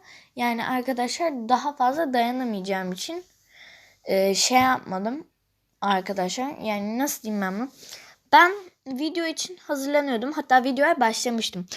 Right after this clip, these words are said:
Videonun ortasında arkadaşlar kapandı. E, bir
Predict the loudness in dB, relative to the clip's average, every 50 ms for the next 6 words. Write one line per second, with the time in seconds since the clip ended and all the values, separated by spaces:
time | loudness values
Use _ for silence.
0 | -14 -8 -2 0 2 4 4 4 2 4 4 6 8 8 6 4 2 -4 -4 -6
1 | -4 -2 -2 -2 0 -2 -2 -2 -2 -2 -2 -4 -6 -6 -4 -4 -4 -2 -2 -2
2 | -2 -2 -2 -2 0 0 -2 -2 -4 _ _ _ _ _ _ -20 -18 -18 -18 -20
3 | -20 _ _ -4 0 0 2 2 2 2 2 2 0 -2 -4 -4 -4 -2 0 0
4 | -2 -4 -8 -14 _